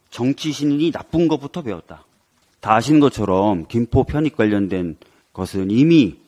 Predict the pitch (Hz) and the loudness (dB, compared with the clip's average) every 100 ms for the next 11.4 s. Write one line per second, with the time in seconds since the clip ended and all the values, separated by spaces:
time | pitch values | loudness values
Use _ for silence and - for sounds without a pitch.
0 | _ - 120 139 135 127 123 120 139 131 | _ -2 4 6 6 4 2 2 0 2
1 | 98 104 113 - 87 110 110 76 - 117 | 2 2 0 0 -2 0 0 -2 -10 -8
2 | - 160 - _ 156 170 175 - 110 123 | 0 0 0 _ 2 4 0 -4 0 2
3 | 131 123 135 127 - 247 202 131 131 123 | 2 -2 -6 -10 -2 -2 -2 0 0 0
4 | 110 104 92 90 139 101 - _ _ 113 | -2 -4 -6 -8 -10 -12 -16 _ _ -4
5 | 135 143 139 - 233 220 190 156 143 139 | 0 0 0 -4 -6 -6 -10 -10 -8 -6
6 | 104 - 101 87 - 78 - _ _ - | -8 -10 -10 -12 -14 -20 -20 _ _ -2
7 | 147 190 190 175 175 180 170 175 160 _ | 2 6 6 6 6 2 0 -2 -4 _
8 | - 147 151 175 165 156 151 139 135 175 | -12 -6 2 2 4 6 6 6 2 0
9 | 107 107 120 117 104 95 101 107 95 92 | 0 2 4 2 0 -4 -6 -6 -6 -8
10 | 82 80 82 98 90 _ _ _ _ - | -12 -14 -18 -20 -20 _ _ _ _ 2
11 | 160 151 156 | 4 6 6